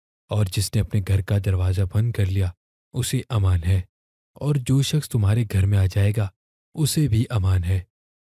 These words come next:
और जो शख्स हकीम बिन हज़ाम के घर में दाखिल हो जाएगा, उसे भी अमान है।" साथ ही आपने अबू रुदैहा रज़ियल्लाहु ताला अन्हु को एक परचम देकर फरमाया, "जो शख्स अबू रुदैहा के परचम के नीचे आ जाएगा,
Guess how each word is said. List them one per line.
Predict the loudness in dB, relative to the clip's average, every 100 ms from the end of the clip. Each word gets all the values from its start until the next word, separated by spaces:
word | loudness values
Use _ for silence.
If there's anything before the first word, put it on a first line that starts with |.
| _
और | -2 2
जो | 2 2
शख्स | 2 0 0
हकीम | 0 2 2
बिन | 2
हज़ाम | 2 2 2 0
के | 0 0
घर | 0
में | 0 0
दाखिल | -2 0 0
हो | 0
जाएगा, | 0 0 -2 -6 _ _ _ _ -4
उसे | 0 2 2
भी | 2 2
अमान | 0 2 2 0
है।" | -6 -6 _ _ _ _
साथ | -8 -2 -2 0
ही | 0
आपने | 0 0 0
अबू | 0 2
रुदैहा | 2 2 2 2
रज़ियल्लाहु | 2 0 0 0 0 0
ताला | 0 0 2
अन्हु | 0 -2 -2
को | -2
एक | -2 -2
परचम | -4 -2 -2 -2
देकर | -2 -2
फरमाया, | -4 -4 -2 -4 -6 _ _ _ _ _ _ -2
"जो | -2
शख्स | 0 -4 -6
अबू | -8 -2 0
रुदैहा | 0 0 0 0
के | -2
परचम | -2 -2 -2 -4
के | -2
नीचे | -4 -2 -2
आ | 0
जाएगा, | 0 -2 -2 -4